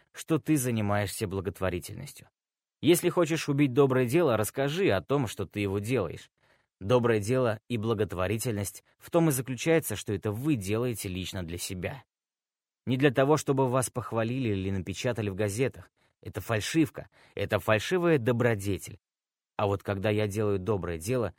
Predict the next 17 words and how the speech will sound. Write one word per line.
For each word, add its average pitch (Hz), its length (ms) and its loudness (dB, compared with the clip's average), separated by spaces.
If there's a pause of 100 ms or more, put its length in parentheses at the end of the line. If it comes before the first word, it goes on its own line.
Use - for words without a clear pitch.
(160)
и 113 80 -2
об 123 160 2
этом 117 340 0
никому 120 460 0
не 82 120 -6
говорю, 90 460 -4 (380)
если 147 300 0
есть 147 200 2
возможность 123 640 0
тратить 131 340 -2
свои 98 220 -4
личные 107 360 -4
деньги, 113 360 0
чтобы 104 300 -4
никто 123 380 0
не 87 160 -2
знал, 120 320 0